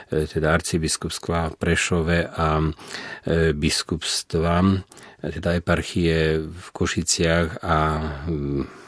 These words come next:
Bratislave, e, ja to vidím ako dôsledok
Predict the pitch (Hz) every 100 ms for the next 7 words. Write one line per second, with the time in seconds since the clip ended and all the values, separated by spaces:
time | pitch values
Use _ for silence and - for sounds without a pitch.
0 | - - 92 - 95 - 82 78 85 98
1 | - - - - - - 85 82 85 80
2 | 85 80 85 78 76 82 - 82 - 80
3 | 78 82 - 85 78 80 - -